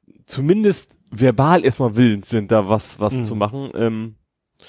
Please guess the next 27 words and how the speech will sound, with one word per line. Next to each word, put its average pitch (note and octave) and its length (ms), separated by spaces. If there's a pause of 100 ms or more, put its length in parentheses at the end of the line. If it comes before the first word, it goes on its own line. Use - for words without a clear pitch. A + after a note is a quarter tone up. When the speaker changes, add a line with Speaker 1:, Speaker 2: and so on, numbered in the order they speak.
(1040)
Speaker 1:
das A#2+ 120
ist D3 140
ja C#3 80
auch C3+ 140
schon D3 100
mal C#3 80
nicht C3+ 160
verkehrt, C#3 320
dann A2 180
kann B2+ 140
man A#2 260
hoffentlich B2+ 400
auch, G#2+ 180 (100)
wer A#2 500
auch A#2 80
immer C3 140
nachher A#2+ 160
in A#2 60
der A2+ 60
Opposition A#2 540
sitzen B2 280
wird C3 120
und A#2 100
wer A2+ 120
in A#2 60
der G#2+ 100
Regierung, A2 480